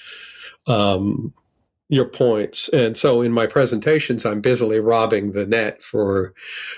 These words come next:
for drawings and gifs and things like that, um, which I hope, uh, amplify, uh, my points. That's, that's the way I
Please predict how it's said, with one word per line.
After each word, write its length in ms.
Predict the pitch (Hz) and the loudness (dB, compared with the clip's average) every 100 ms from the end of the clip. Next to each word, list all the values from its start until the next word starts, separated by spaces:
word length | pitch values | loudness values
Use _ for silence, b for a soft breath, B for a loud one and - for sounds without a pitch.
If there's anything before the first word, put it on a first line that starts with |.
| - | -4
for 200 | - 110 | 2 2
drawings 600 | 107 113 107 101 104 101 | 4 2 4 2 2 0
and 180 | 104 101 | 0 2
gifs 340 | 101 98 - | 0 0 -2
and 140 | 101 | -2
things 240 | 98 104 - | 0 0 0
like 240 | - 110 | -4 -2
that, 480 | 117 113 110 - - | -2 0 -2 -4 -2
um, 460 | 120 107 104 104 98 | 0 2 0 -2 -2
which 260 | - 110 - | -2 0 0
I 140 | 107 | -2
hope, 420 | - - 135 123 - B B B B B B - | -2 0 0 0 -8 B B B B B B -2
uh, 520 | 123 101 104 55 55 - _ _ | 0 0 -2 -2 -6 -8 _ _
amplify, 960 | 127 120 - 113 120 104 107 104 107 110 | -2 -2 -2 -2 0 0 0 0 2 2
uh, 640 | - 120 117 113 113 113 110 | 2 0 0 2 2 0 0
my 240 | 110 104 | 0 0
points. 580 | - 104 107 - - - B B B B - | 0 -2 -2 -4 -10 -10 B B B B -2
That's, 300 | 110 - - | -2 -2 -4
that's 320 | 131 131 - | -2 -2 -4
the 80 | 117 | -2
way 320 | 120 107 104 | -2 -2 -4
I 220 | 101 107 | -2 -4